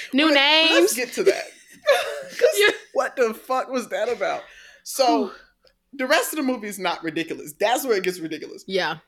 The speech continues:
Speaker 2: So she has this friend played by Ryan Nicole Brown. They go, they're out shopping, you know, Christmas shopping, rah, rah, rah.
Speaker 1: Mm-hmm.
Speaker 2: And her friend, what was her friend name again?
Speaker 1: Rosalind.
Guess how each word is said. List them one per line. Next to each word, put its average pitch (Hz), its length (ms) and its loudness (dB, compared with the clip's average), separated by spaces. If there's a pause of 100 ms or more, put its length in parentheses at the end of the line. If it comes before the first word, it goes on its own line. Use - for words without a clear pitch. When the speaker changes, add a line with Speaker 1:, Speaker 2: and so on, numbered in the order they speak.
(100)
Speaker 2:
So 208 400 -2 (220)
she 160 220 -6
has 196 220 0
this 226 180 -8
friend 170 680 -4
played 147 200 -4
by 156 120 0
Ryan 156 260 -6
Nicole 160 260 -6
Brown. 139 360 -8
They 127 120 -8
go, 131 200 -8
they're - 140 -6
out 165 180 0
shopping, 151 680 -4
you 139 60 -12
know, 123 120 -14
Christmas 151 380 -10
shopping, 131 440 -12
rah, 131 140 -16
rah, 123 120 -14
rah. 135 200 -12
Speaker 1:
Mm-hmm. 170 320 -8 (500)
Speaker 2:
And 175 560 -4 (180)
her 185 180 -8
friend, 214 680 -8
what 539 120 -4
was 554 140 -4
her 392 80 -8
friend 285 260 -4
name 262 180 -4
again? 277 460 -8 (560)
Speaker 1:
Rosalind. 170 680 -4